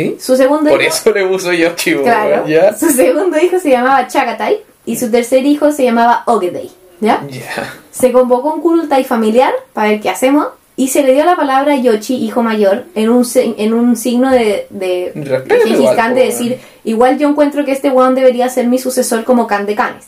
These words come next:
Speaker 1: porque
Speaker 2: Ajá.
Speaker 1: es el mayor". En el
Speaker 2: Pero,
Speaker 1: inter-
Speaker 2: weón, está, está, está faltando a su, a su palabra, po, weón. Si la weá es con meritocracia, no podéis poner al primogénito,
Speaker 1: Ah,
Speaker 2: po,
Speaker 1: bueno,
Speaker 2: no te
Speaker 1: pero es que,
Speaker 2: caguís, po,
Speaker 1: tranquilo,
Speaker 2: weón.
Speaker 1: tranquilo, era la idea.
Speaker 2: Ya.
Speaker 1: Pero le dicen, "Justifica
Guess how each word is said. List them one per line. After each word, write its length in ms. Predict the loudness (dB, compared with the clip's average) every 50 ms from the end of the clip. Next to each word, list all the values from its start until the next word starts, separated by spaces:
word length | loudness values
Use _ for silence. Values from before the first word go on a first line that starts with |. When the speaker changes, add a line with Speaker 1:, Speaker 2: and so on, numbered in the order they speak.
| _ _ _
Speaker 1:
porque 240 | -4 -4 -2 -2 -2
Speaker 2:
Ajá. 140 | 0 0 0
Speaker 1:
es 100 | 0 -2
el 120 | -4 -4 -4
mayor". 260 | -4 -4 -4 -6 -8 -14 _ _ _ -20 -20 -20 -20 -20 -20 -20 -20 -20 _ -16 -4 0
En 160 | 2 4 4
el 60 | 4
Speaker 2:
Pero, 60 | 4 2
Speaker 1:
inter- 200 | 2 2 2 4
Speaker 2:
weón, 200 | 2 2 0 0
está, 680 | 0 2 4 4 4 4 4 4 2 2 0 0 0 -2 -2 -6
está, 120 | -8 -10 -10
está 240 | -6 -4 -4 -4 -2
faltando 640 | -2 -4 -4 -2 0 0 0 0 2 2 2 2
a 80 | 2 0
su, 880 | 0 -2 0 2 4 4 4 4 2 0 0 0 0 0 -2 -4 -8 -14 -20 -20 -20 -20 -4 -2
a 80 | -2 0
su 160 | 2 2 4
palabra, 720 | 4 2 4 2 2 2 2 2 2 2 2 0 -4 -6
po, 120 | -6 -8 -8
weón. 320 | -8 -10 -10 -12 -16 -18 -20 -20 -20 -20 -20 -20 _ _
Si 140 | -2 0
la 100 | 2 4
weá 100 | 4 4 2
es 40 | 2
con 180 | 0 0 0
meritocracia, 640 | 0 0 0 2 2 2 2 2 2 0 0 -2 -2
no 100 | -2 0
podéis 200 | 2 2 2 2
poner 280 | 2 0 2 4 4 4
al 120 | 2 0
primogénito, 840 | 0 -4 -2 -2 -2 0 2 2 2 2 2 2 0 0 0 0 0 0
Speaker 1:
Ah, 60 | 0 0
Speaker 2:
po, 80 | 0
Speaker 1:
bueno, 140 | 0 0 -2
Speaker 2:
no 60 | 0
te 100 | 0 0
Speaker 1:
pero 120 | 0 0 -2
es 80 | -2
que, 40 | 0 0 0 2
Speaker 2:
caguís, 340 | 2 2 2 2 0 0 0
po, 40 | -2 0
Speaker 1:
tranquilo, 240 | 2 2 2 2 2 0
Speaker 2:
weón. 100 | -2 -2
Speaker 1:
tranquilo, 400 | -2 -2 -2 -2 -2 0 0 2
era 180 | 2 2 0 0
la 140 | 2 2 2
idea. 400 | 2 4 2 2 2 0 -6 -14 -16
Speaker 2:
Ya. 440 | -8 -4 -4 -2 0 0 0 0 2
Speaker 1:
Pero 160 | 2 2 4
le 140 | 4 4 4
dicen, 260 | 4 2 2 0 -2 -2 -2 -6 _ _ -6
"Justifica 520 | 0 2 2 2 2 2 2 2 2